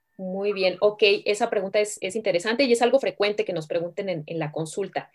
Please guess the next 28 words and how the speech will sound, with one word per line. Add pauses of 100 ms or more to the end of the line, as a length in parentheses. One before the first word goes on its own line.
Debemos
de
recordar
que
las
pastillas
anticonceptivas (300)
al
final
es
un
tratamiento
hormonal, (160)
¿sí?
O
sea,
lo,
lo
podemos
usar
únicamente
con
fines
anticonceptivos. (320)
En
ocasiones,
pues,
la,